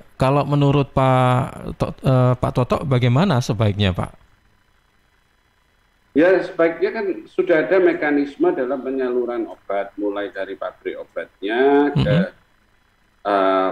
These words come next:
Speaker 2: pedagang besar farmasi, kemudian ke apotek. Ya, silahkan apotek bisa membeli untuk melayani pasien.
Speaker 1: Mm-hmm.
Speaker 2: Jadi bukan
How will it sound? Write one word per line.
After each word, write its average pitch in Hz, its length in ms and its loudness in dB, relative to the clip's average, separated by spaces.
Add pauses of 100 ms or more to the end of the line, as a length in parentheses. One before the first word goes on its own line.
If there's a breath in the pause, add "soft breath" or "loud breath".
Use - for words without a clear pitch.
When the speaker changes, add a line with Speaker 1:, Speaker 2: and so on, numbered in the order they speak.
(120)
Speaker 2:
pedagang 95 400 -2
besar 95 320 0
farmasi, 95 720 -2
kemudian 101 560 -2
ke 98 60 -4
apotek. 78 760 -6 (640)
Ya, 143 160 4
silahkan 156 560 2
apotek 127 560 -2 (320)
bisa 147 400 0 (320)
membeli 107 880 -4
untuk 131 560 2 (320)
melayani 123 560 4
pasien. 107 720 -4 (960)
Speaker 1:
Mm-hmm. 131 640 4
Speaker 2:
Jadi 123 240 4
bukan 139 320 0